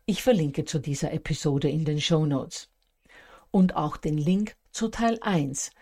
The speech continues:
der Medikamenten-Podcast-Serie findet ihr in den Shownotes.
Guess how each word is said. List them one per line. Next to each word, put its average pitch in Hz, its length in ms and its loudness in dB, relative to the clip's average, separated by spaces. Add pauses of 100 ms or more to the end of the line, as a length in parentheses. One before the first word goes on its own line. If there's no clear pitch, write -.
(140)
der 147 100 2
Medikamenten-Podcast-Serie 170 1700 -2
findet 147 560 -2
ihr 156 360 0
in 147 160 0
den 151 160 0
Shownotes. 143 680 0